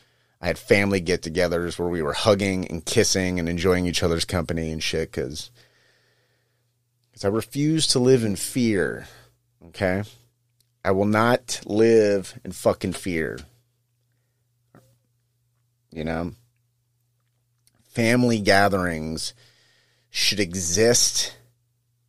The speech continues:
no matter what. Spending quality time with your friends should happen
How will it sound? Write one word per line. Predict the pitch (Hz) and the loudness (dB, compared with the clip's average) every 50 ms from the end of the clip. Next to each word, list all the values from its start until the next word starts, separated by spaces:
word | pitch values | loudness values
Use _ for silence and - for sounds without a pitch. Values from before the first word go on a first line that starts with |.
| _ _ _ _ _ _ _ _ _ _ _ _ _ _ _ | _ _ _ _ _ _ _ _ _ _ _ _ _ _ _
no | - 95 95 101 107 113 110 | -16 -4 2 4 6 6 6
matter | 107 104 101 101 92 95 92 | 6 6 6 6 4 4 2
what. | 87 82 82 85 71 - - - - - - _ _ _ _ _ _ _ _ _ _ _ _ _ _ _ _ _ _ _ _ _ _ _ _ _ _ _ _ _ _ _ _ _ _ _ _ _ _ | 2 2 2 2 0 0 -4 -10 -14 -16 -18 _ _ _ _ _ _ _ _ _ _ _ _ _ _ _ _ _ _ _ _ _ _ _ _ _ _ _ _ _ _ _ _ _ _ _ _ _ _
Spending | - - - - - - - 113 113 113 113 110 110 107 107 101 | -6 -4 -2 -2 0 4 4 4 6 4 4 2 2 0 -2 -4
quality | 92 - - 107 104 107 107 107 98 104 104 92 | -6 0 4 6 6 8 6 6 4 2 -2 -4
time | - - 101 95 95 98 98 | -4 -4 -4 -2 -2 -2 -2
with | 92 90 - 87 | -2 -4 -4 -6
your | 82 | -8
friends | 80 - - - - 98 98 101 101 101 104 107 107 104 - - - - | -8 -10 -6 -4 -2 0 0 0 0 0 0 -2 -2 -2 -4 -6 -6 -8
should | - - - 101 87 | -12 -6 -4 -4 -4
happen | 87 87 90 - - - - 95 87 82 82 82 | -2 0 0 0 0 0 -2 -2 -2 -4 -6 -10